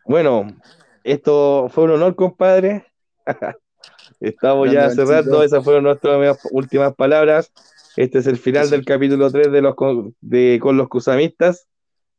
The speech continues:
Speaker 1: Y se vienen
Speaker 2: Bueno.
Speaker 1: nuevas cosas.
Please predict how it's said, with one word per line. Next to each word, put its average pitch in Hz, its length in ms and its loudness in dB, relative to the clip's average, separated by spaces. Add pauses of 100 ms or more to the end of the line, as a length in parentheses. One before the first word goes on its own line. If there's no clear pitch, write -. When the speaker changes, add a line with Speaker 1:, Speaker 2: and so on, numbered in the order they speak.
Speaker 1:
Y 170 240 2
se 147 180 2
vienen 147 640 0 (120)
Speaker 2:
Bueno. 135 220 -2
Speaker 1:
nuevas 139 280 2
cosas. 107 420 -4